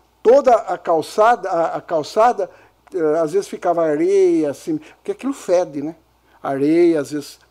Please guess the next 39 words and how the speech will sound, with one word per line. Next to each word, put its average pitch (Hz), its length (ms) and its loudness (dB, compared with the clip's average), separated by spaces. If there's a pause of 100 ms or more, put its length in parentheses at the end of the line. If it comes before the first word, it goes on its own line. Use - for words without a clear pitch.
terra, 160 480 2 (320)
e - 60 -2
a 220 60 2
gente, 226 380 -10
a 185 100 -2
gente 208 200 -10
fazia 202 420 -2
isso 214 320 -10
na 202 100 -10
cidade 202 400 -4
toda. 226 320 0 (220)
Logicamente, 202 560 -4
o - 20 -6
município 311 360 -4
cresceu - 500 -2
hoje, 170 240 -6 (260)
uma 190 220 -2
ou 160 100 0
duas 170 320 0
pessoas, 160 360 -4 (240)
mas 240 180 -4
tem 285 120 -4
uma 269 160 0
necessidade 214 960 -4 (280)
de 151 60 -20
se - 160 -10
fazer. 143 540 -2 (380)
Porque, - 200 -10
eh, 185 720 4 (640)
que - 80 -6
nem 220 140 -2
alguns 233 340 -2
vereadores 208 360 2
falaram, 185 300 -4 (100)
a - 100 -4
questão 214 320 -10
das 214 220 -6
praças 185 500 -4
públicas. 190 720 -10